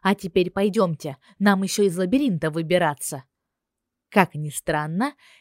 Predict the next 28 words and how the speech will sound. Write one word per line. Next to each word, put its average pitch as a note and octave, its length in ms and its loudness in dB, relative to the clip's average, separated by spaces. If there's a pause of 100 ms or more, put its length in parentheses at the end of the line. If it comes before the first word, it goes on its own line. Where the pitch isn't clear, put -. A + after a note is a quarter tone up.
эльф A3+ 380 2
возражать B3+ 640 0
не F#3 100 0
стал. C3+ 440 -4 (440)
Клинок F#3+ 440 2
опустил, E3 640 -4 (260)
но D4+ 160 -4
не E4 140 -6
стал D#3 380 -2
убирать F3+ 440 0
в F#3+ 100 -8
ножны. C#3+ 460 -6 (320)
Похвально. D3+ 680 -2 (400)
Мало D4+ 280 4
ли D#3 160 0
что - 260 0
может D#3+ 300 -6
встретиться F#3+ 680 -2
нам E3 280 0
по G#3 100 -2
пути. D3+ 480 -4 (400)
И G#3 220 2
мы D#3+ 360 0
отправились D#3 640 -2
дальше. C#3+ 540 -6 (840)
Картины F#3+ 640 -2
на D#3 160 -4
стенах F#3+ 540 -4